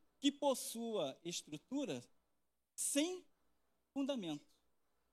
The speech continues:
Eu gostaria que você guardasse essa palavrinha que a gente vai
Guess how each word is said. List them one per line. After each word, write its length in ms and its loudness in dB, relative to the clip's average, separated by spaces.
Eu 80 -2
gostaria 380 2
que 80 -10
você 240 -4
guardasse 560 -4
essa 180 -4
palavrinha 380 -4
que 100 -8
a 20 -2
gente 140 -8
vai 420 -4